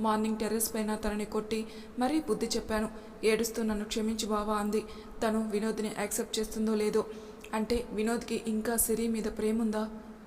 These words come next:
అందుకే కదా తనని ఎలా అయినా మార్చాలని నా దగ్గర మాట తీసుకున్నాడు. ఎవరు ఈజీగా మర్చిపోలేరుమా, కష్టం అవుతుంది. అందరూ తనని దూరం పెట్టేసరికి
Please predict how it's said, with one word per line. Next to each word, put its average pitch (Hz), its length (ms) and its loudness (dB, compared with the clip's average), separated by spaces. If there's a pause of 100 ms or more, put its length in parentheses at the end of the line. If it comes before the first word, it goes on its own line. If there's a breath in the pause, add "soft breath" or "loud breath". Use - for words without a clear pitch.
(140)
అందుకే 233 360 2
కదా 220 260 2
తనని 214 340 0
ఎలా 208 180 2
అయినా 233 260 2
మార్చాలని 214 640 0 (360 loud breath)
నా 262 120 4
దగ్గర 247 280 2
మాట 226 320 0
తీసుకున్నాడు. 214 520 0 (720 loud breath)
ఎవరు 226 340 8
ఈజీగా 226 480 8
మర్చిపోలేరుమా, 220 800 4 (400 loud breath)
కష్టం 277 340 8
అవుతుంది. 220 420 4 (180)
అందరూ 220 360 8
తనని 220 280 2
దూరం 220 300 4
పెట్టేసరికి 214 640 0